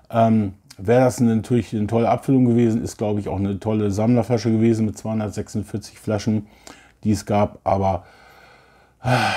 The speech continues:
nee, ich hätte mir nicht gekauft. Nicht zu dem Preis, nicht für über zweihundert Euro. Das ist Quatsch. Ich wollte ihn mal noch mal vorstellen.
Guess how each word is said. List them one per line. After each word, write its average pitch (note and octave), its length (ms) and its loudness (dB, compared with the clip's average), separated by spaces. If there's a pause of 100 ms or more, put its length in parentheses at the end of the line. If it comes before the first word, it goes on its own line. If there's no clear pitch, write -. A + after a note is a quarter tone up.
(120)
nee, G#2 220 4
ich G2 200 -2
hätte B2 140 2
mir A2+ 120 4
nicht G#2+ 200 0
gekauft. F2 340 -6
Nicht C3 160 0
zu - 80 -2
dem A2 180 2
Preis, F#2+ 380 -6
nicht B2+ 160 -2
für A#2 220 -2 (260)
über A#2+ 260 0
zweihundert G#2 380 -6
Euro. F#2 260 -4
Das F#2 200 -8
ist - 140 -16
Quatsch. - 340 -10 (3000)
Ich A2+ 140 2
wollte D#3 220 8
ihn D3 80 4
mal C3+ 140 4
noch C#3 100 2
mal B2+ 160 2
vorstellen. F#3+ 640 -4